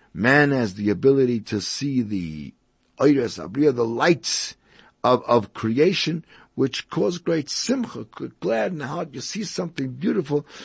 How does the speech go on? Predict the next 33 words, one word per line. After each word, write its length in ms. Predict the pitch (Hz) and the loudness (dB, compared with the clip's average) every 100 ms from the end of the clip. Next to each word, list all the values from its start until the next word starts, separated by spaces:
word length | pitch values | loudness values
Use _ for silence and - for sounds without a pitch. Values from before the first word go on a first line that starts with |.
| - - | -8 2
it 140 | 139 | 2
causes 320 | - 175 151 | 6 6 6
a 60 | 160 | 0
tremendous 480 | - 147 160 165 135 | 0 0 0 0 0
sense 300 | 151 139 139 | 2 2 2
of, 160 | 123 - - - - | 0 -2 -18 -16 0
of 160 | 113 101 | 0 2
simcha. 440 | - 107 - 76 - _ _ _ _ | 2 2 0 -12 -18 _ _ _ _
He 80 | 98 | -8
says, 320 | - 117 92 - _ - | 2 2 2 -6 _ -4
however, 440 | 110 113 127 120 | 4 6 6 6
the 220 | 110 110 - | 0 -4 -4
ear 480 | 165 208 131 127 127 _ _ _ _ _ | 2 6 6 4 0 _ _ _ _ _
is 220 | 120 120 - | 0 0 0
even 320 | 160 151 143 | 2 4 4
more 240 | 139 143 143 | 6 4 4
important, 480 | 120 123 113 110 | 0 0 0 -2
is 120 | 107 139 | -2 0
even 180 | 135 | 2
more 240 | 123 127 127 | 2 2 0
distinguished. 680 | 120 - 110 90 76 - - - - | -2 -8 -6 -6 -8 -12 -20 -20 -6
How 160 | 107 127 | 0 4
do 80 | |
we 100 | 110 | 4
know? 340 | 95 87 107 135 - - - | 4 2 0 -4 -12 -20 -2
'Cause 180 | 113 - | 0 2
Chazal 480 | 113 95 123 185 | 0 2 4 2
say 360 | 170 147 160 127 _ _ _ _ _ _ _ _ - | 2 0 0 -2 _ _ _ _ _ _ _ _ -8
that, 540 | 101 104 113 110 - | -2 2 4 2 2
uh, 380 | 110 104 101 98 - - | 4 6 6 2 -4 -2
in 140 | 113 | 0
a 60 | 110 | 0
situation 760 | - 104 113 139 196 - 139 | 0 -4 -2 0 0 0 -2